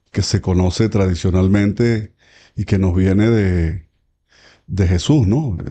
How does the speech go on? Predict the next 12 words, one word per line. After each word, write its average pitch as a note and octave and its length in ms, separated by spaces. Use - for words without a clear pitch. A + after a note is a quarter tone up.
Jesús G2 500
dejó A2 520
unos G#2+ 320
para F2+ 240
que G2 100
fueran A2+ 300
sus - 180
seguidores, G#2+ 580
sus - 220
discípulos, F2+ 560
¿no? E3 220
Somos A#2+ 500